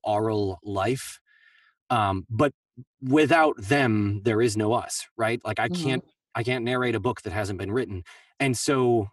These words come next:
Speaker 1: I mean, I could, but it wouldn't be very good. So,
Speaker 2: <laughs>
Speaker 1: like, I really think that the, the authors are, are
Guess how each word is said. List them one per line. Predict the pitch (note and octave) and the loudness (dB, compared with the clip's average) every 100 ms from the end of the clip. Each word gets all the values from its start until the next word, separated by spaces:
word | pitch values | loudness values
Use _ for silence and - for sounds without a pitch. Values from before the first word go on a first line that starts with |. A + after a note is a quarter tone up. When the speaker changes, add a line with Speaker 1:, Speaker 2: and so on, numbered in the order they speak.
| _ | _
Speaker 1:
I | F2+ | -12
mean, | D#2+ | -10
I | E2 | -10
could, | - G2+ E2+ | -6 -6 -6
but | F2+ | -8
it | F2+ - | -10 -6
wouldn't | F#2+ F2 | -4 -4
be | |
very | F2 F2 | -4 -4
good. | F2+ B2 - - - _ - - | -2 -4 -4 -20 -20 _ -16 -2
So, | - F4+ D4+ - - A4 | 6 6 6 2 4 4
Speaker 2:
<laughs> | - - - | 4 -8 -2
Speaker 1:
like, | D3+ | 2
I | D#4+ | 2
really | F3+ D#3 G3+ F#3 E3+ | 2 2 2 2 0
think | - D#3+ C#3+ - | 0 0 0 -2
that | B2 A2 | -4 -2
the, | A2+ - | -4 -4
the | C3 | -2
authors | A#2+ B2 - A2 - - | 0 0 0 -2 -2 -6
are, | G#2+ G2 G2 - | -2 -2 -2 -4
are | G#2 F#2+ F2+ F2 | -4 -2 -4 -8